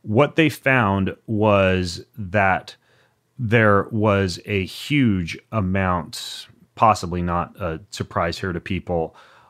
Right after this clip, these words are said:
of, I guess, questionable information in these nutrition books.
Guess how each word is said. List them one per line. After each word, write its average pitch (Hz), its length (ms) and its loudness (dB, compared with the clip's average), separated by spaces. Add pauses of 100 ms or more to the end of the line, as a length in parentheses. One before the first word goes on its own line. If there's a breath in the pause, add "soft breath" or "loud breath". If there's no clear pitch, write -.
(160 soft breath)
of, 90 800 2 (300)
I 123 100 -4
guess, 104 440 -4 (340)
questionable 117 680 -2
information 92 680 -2
in 95 120 -2
these 92 180 -2
nutrition 87 500 -8
books. - 440 -14